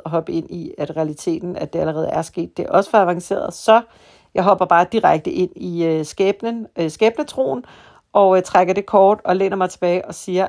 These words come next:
at, øh, alt skal nok gå, og jeg behøver ikke gøre noget." Den vil jeg virkelig, virkelig, virkelig med stor, fed, øh, streg tredive gange under fraråde dig at gøre. Øh, fordi jeg har set det så mange gange ikke lykkes.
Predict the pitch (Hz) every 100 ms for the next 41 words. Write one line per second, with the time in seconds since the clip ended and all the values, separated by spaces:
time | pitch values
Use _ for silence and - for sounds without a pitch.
0 | - 170 170 175 170 - 180 - 180 175
1 | - 190 190 - 170 165 165 175 156 151
2 | 160 156 151 151 - _ _ _ - 233
3 | - 208 190 160 214 220 208 185 _ 165
4 | 214 220 214 180 - 170 190 208 185 175
5 | - 220 - - 220 196 - - 170 165
6 | - 185 190 - _ _ _ - 185 190
7 | 196 175 180 180 175 175 - _ _ _
8 | - 170 180 180 156 143 139 - - _
9 | _ - - - _ _ 185 180 165 147
10 | - 196 - 254 240 - _ _ _ 190
11 | 196 233 226 208 - 214 202 _ _ -
12 | 214 185 170 180 160 170 180 _ _ 185
13 | 175 156 139 - -